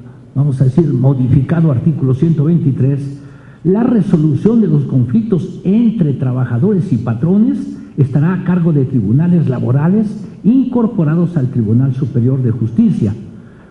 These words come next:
cuyos integrantes ingresarán y permanecerán siempre que cumplan lo establecido en la Ley Orgánica del Tribunal Superior de Justicia de la Ciudad de México.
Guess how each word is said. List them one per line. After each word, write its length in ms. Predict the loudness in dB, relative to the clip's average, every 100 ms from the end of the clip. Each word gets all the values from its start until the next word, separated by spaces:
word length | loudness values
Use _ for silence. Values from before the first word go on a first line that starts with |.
| -4
cuyos 360 | 0 0 0 0
integrantes 880 | 0 0 0 0 0 0 -2 -4 0
ingresarán 920 | 0 2 0 0 -2 -2 0 0 0
y 80 | -2
permanecerán 840 | 0 0 0 2 0 2 2 2 2
siempre 440 | 2 2 0 0
que 120 | -2
cumplan 460 | -2 0 2 2 0 -2 -10 -10 0
lo 100 | 0
establecido 760 | 2 0 0 2 2 2 0 0
en 140 | 0
la 100 | 2
Ley 260 | 2 2 2
Orgánica 600 | 0 2 2 2 2 0
del 180 | 0
Tribunal 400 | 2 2 2 0
Superior 460 | 0 0 2 2 2
de 80 | 0
Justicia 600 | -2 -4 -2 -2 0 -2 -4 -12 -10 -4
de 100 | -2
la 120 | -2
Ciudad 340 | -4 -2 0
de 100 | 2
México. 520 | 2 0 -4 -10 -16